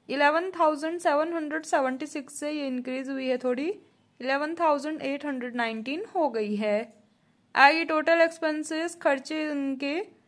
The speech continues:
नाइन थाउजेंड टू हंड्रेड थ्री से टेन थाउजेंड फ़ोर हो गए हैं, मतलब बढ़ गए हैं ईयरली बेसिस में। And क्वार्टरली बेसिस में टेन थाउजेंड ट्वेंटी से टेन थाउजेंड फ़ोर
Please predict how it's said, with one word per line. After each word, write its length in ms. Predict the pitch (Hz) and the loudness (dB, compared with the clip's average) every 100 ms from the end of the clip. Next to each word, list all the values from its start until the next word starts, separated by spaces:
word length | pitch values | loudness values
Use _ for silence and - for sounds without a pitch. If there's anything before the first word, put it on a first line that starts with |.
| _ - | _ -8
नाइन 340 | 233 262 320 359 | 0 2 2 2
थाउजेंड 360 | 359 330 339 | 4 4 0
टू 180 | 330 339 | -2 0
हंड्रेड 380 | 349 311 294 311 | 0 0 -2 -6
थ्री 200 | - 294 | -6 -6
से 140 | 285 320 | -4 -4
टेन 280 | 311 269 277 | -2 -2 0
थाउजेंड 340 | 285 254 254 254 | -2 -2 -4 -4
फ़ोर 220 | 262 233 | 0 0
हो 160 | 233 254 | 0 0
गए 240 | 277 277 | -2 -2
हैं, 140 | 294 | -4
मतलब 380 | 285 262 214 208 | -4 -4 -4 -2
बढ़ 160 | 214 233 | -2 -2
गए 120 | 247 | -2
हैं 340 | 262 269 294 - | -4 -4 -6 -6
ईयरली 340 | 220 214 220 | -4 -4 -4
बेसिस 380 | 240 247 247 247 | -6 -8 -8 -8
में। 280 | 269 285 381 - _ _ _ _ _ - | -6 -4 -6 -12 _ _ _ _ _ -6
And 180 | 277 285 | -4 2
क्वार्टरली 420 | 302 285 311 330 | 4 4 0 -4
बेसिस 360 | 320 302 311 | -4 -8 -8
में 140 | 311 330 | -6 -4
टेन 220 | 320 285 311 | -2 -2 -2
थाउजेंड 340 | 311 285 285 285 | -2 -2 -4 -4
ट्वेंटी 340 | 262 247 269 | -4 -4 -6
से 200 | 262 277 | -6 -6
टेन 280 | 339 269 254 | -4 -2 -2
थाउजेंड 440 | 247 233 226 240 | -2 -2 -2 -8
फ़ोर 260 | 240 269 370 | -4 -2 -2